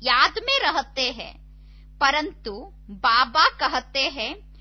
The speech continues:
इम्पॉसिबल है, सबसे आगे चलने वाला खुद कहता है,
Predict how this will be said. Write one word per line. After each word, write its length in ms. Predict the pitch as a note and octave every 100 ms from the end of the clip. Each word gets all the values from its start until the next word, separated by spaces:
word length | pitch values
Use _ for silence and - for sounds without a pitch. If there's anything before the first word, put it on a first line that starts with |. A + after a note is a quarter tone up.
| - -
इम्पॉसिबल 1000 | D#4+ C5 D#5 - D#4+ D#4+ G#4+ A4+ F4+ F#4+
है, 220 | C#4+ F3 - - - - - -
सबसे 720 | - D#4 - - - B4+ C#5
आगे 600 | - B3 C4+ C4 G#4+ C5
चलने 420 | - B3+ C4 D4
वाला 380 | B3 G#3+ G3 G3 E4 - - - - -
खुद 120 | C5+
कहता 720 | - - D4 - C4+ - B3+
है, 280 | C4 A#3 A3